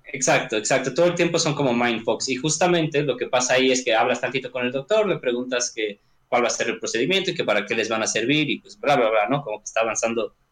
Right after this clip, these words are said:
sobre la misma historia que sí tiene como una lógica y coherencia y todo. Te sientas en esta silla, te ponen ahí como tu casco, cuentan hasta tres o algo así, y se escucha ahí como una explosión o algo así, se ve como todo jodido, y cuando te levantas el casco,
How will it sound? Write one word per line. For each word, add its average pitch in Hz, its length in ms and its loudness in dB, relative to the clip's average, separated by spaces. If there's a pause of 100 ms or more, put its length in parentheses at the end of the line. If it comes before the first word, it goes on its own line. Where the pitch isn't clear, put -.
(140)
sobre 117 380 0
la 110 100 4
misma 123 380 2
historia 123 420 2
que 113 80 -2
sí 113 380 -4
tiene 110 300 0
como 104 180 -2
una 104 140 0
lógica 120 340 0
y 104 100 -2
coherencia 131 340 2
y 127 60 2
todo. 160 380 2 (480)
Te 110 100 -2
sientas 147 380 0
en 151 100 2
esta 147 300 -2
silla, 185 360 2
te 156 100 0
ponen 123 260 2
ahí 123 120 2
como 117 200 -2
tu 123 120 -8
casco, 214 540 0 (320)
cuentan 123 340 2
hasta 107 280 0
tres 170 260 2
o 156 60 6
algo 156 160 4
así, 240 380 0 (520)
y 135 80 0
se 135 100 2
escucha 135 360 0
ahí 131 100 2
como 123 180 2
una 135 100 4
explosión 139 500 0
o 147 40 2
algo 139 140 4
así, 160 480 0
se - 120 -4
ve 110 140 0
como 104 220 -6
todo 127 180 2
jodido, 175 520 0
y - 40 -20
cuando 110 200 -4
te 110 100 -4
levantas 127 400 0
el 123 100 -2
casco, 160 520 0